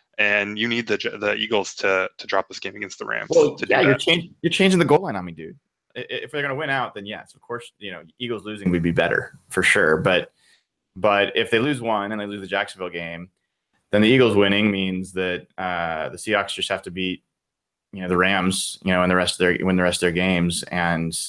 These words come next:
Speaker 2: they'd win the division, right? So, um, you
Speaker 1: No,
Speaker 2: know,
Speaker 1: they can't
Speaker 2: if
Speaker 1: win the division if they, well, they can, but if they drop the Jacksonville game, the division's pretty much out of reach at that point. It's possible, but it's unlikely.
Speaker 2: No, no, no. If they, if they, if they drop the Jacksonville game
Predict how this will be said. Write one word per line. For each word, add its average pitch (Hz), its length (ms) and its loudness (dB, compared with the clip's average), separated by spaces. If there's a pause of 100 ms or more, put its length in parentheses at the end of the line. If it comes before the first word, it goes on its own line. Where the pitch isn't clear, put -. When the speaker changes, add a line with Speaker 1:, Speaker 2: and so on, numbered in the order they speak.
Speaker 2:
they'd 85 120 0
win 87 120 2
the 85 80 0
division, 87 360 0 (240)
right? 85 300 -2
So, 90 440 2 (580)
um, 87 720 0 (380)
you 90 100 -6
Speaker 1:
No, 85 80 2
Speaker 2:
know, 107 80 4
Speaker 1:
they 120 100 2
can't - 160 -2
Speaker 2:
if 127 60 -2
Speaker 1:
win 127 100 0
the 110 60 -4
division 104 320 -6
if 95 100 -10
they, 98 360 -8
well, 123 300 4 (160)
they 120 80 -4
can, 95 380 -2
but 107 160 -2
if 107 80 -4
they 151 80 0
drop 147 160 0
the - 80 -10
Jacksonville 101 460 -2
game, 95 460 -4
the 98 60 -6
division's 104 480 -2
pretty 98 320 -8
much 92 600 -6 (760)
out 98 120 -4
of 95 80 -10
reach - 200 -8
at - 80 -10
that - 120 -8
point. - 260 -12
It's - 80 -10
possible, 101 420 0
but 92 140 -6
it's - 100 -18
unlikely. - 380 -14 (300)
Speaker 2:
No, 220 280 2
no, 196 140 4
no. 185 260 4
If 104 120 0
they, 147 100 2
if 123 240 0
they, 156 280 2
if - 180 -10
they 143 80 -8
drop 147 240 -8
the 131 60 -18
Jacksonville 107 560 -6
game 92 420 -14